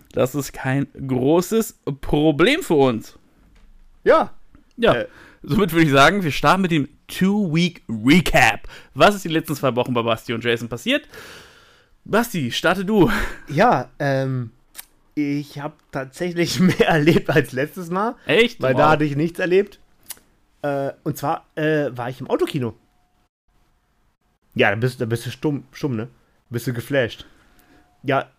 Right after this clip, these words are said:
Speaker 2: <clears throat> Autokino erlebt die Renaissance.
Speaker 1: Ja, mehr geht ja auch nicht <laughs> wegen Social Distance und allem drum und dran.
Speaker 2: Nein, aber ganz ehrlich, Autokino war ja, war ja früher, war das ja der Hit,
Speaker 1: Ja,
Speaker 2: ne?
Speaker 1: als unsere Eltern jung waren, haben die da drin gevögelt und haben uns getäuscht.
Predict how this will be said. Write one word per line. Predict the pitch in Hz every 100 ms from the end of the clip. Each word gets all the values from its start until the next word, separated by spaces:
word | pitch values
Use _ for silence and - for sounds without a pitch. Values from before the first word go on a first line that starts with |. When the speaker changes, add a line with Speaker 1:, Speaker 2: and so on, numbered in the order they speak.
| -
Speaker 2:
<clears throat> | - -
Autokino | - 196 214 190 - 170 180 175
erlebt | 120 135 175 -
die | 151 139
Renaissance. | 123 151 151 - 131 120 98 - - _ _ _ _ _ _
Speaker 1:
Ja, | - 120 131 131 -
mehr | 127 139
geht | 135 135
ja | 127
auch | 135 -
nicht | 175 - 143
<laughs> |
wegen | 175 135
Social | - 139 -
Distance | 120 135 135 135 117
und | 117
allem | 127 127
drum | 120 117 117
und |
dran. | 131
Speaker 2:
Nein, | 190 359 135
aber | 131
ganz | 143 143
ehrlich, | 208 151 - _ _ _ _ _ _
Autokino | - 165 208 214 214 156
war | 143
ja, | 147 -
war |
ja | 131
früher, | 120 - 160 196
war | 160
das | 143 -
ja | 135
der | 131 131 117 104 147
Hit, | 131 -
Speaker 1:
Ja, |
Speaker 2:
ne? | -
Speaker 1:
als | 160
unsere | 135 131
Eltern | 139 143
jung | 131 151
waren, | 196
haben | 185 165
die | 175
da |
drin | 156 156
gevögelt | 139 190 220 147
und | 127
haben | 123
uns | 127
getäuscht. | - 117 139 165 135